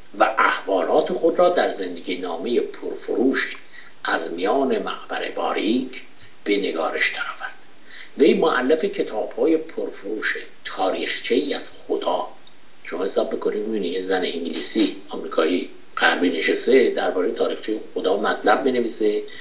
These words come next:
بعد از چهارصد سال که اصلاحات دین در اروپا صورت گرفته، که تاکنون به سی زبان ترجمه شده و اسلام تاریخ و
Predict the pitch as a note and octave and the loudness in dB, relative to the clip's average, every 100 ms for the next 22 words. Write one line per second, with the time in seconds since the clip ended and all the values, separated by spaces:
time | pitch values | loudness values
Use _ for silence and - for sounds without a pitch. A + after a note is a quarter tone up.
0 | - - - - - - G#2+ A#2+ - - | -12 -12 -14 -14 -4 4 4 6 2 0
1 | - - F2 - A#2 D3 - - A#2+ - | 0 0 0 2 4 4 0 2 4 4
2 | - C3+ - - C#3+ - - G#2+ G2+ - | 0 -4 -4 -6 -2 0 0 -2 -4 -2
3 | - - - - - - - - - - | -2 -2 -4 -2 -2 -2 -6 -6 -6 -6
4 | - - - - - - - - - - | -6 -8 -8 -12 -14 -12 -10 -10 -8 -8
5 | - - - C3 C#3+ C3 C#3+ F3+ - - | -8 -8 0 4 4 6 6 6 4 0
6 | - B2+ A#2+ - - D#3 G3 D#3 D3 B2 | -8 -8 -6 -8 -8 -4 -4 2 2 2
7 | C#3 C3 - - - A2+ - B2 - - | 0 -2 -8 -10 -10 -6 -2 -2 -4 -8
8 | - - - - - A3 B2 - C3 A#2+ | -14 -14 -14 -14 -10 0 0 2 2 2
9 | - - C#3+ D#3+ A#2 - - - F#2 F2 | 2 0 4 4 2 -4 -8 -6 -6 -8
10 | - - - - - - - - A2+ - | -8 -10 -10 -14 -14 -14 -14 -6 -2 -2